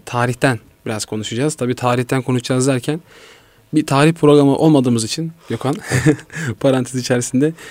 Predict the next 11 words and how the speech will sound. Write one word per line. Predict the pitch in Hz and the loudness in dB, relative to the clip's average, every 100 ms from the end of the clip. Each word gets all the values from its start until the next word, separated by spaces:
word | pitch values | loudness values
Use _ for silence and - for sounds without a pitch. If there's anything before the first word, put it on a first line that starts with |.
| - 135 | -6 2
belki | 131 139 | 2 4
de | 139 | 2
çok | 156 - | 0 4
derin | 139 151 139 | 6 6 6
konulara | 131 120 127 | 4 2 2
ya | 131 120 | 2 2
da, | 143 165 - - - _ - | 0 -2 -12 -20 -20 _ -8
e, | 123 113 113 110 107 107 - _ _ | -4 -4 -4 -6 -6 -10 -12 _ _
tarihte | 123 123 120 127 | -2 -2 0 -2
böyle, | 120 117 117 | 0 0 -2
e, | 113 | -4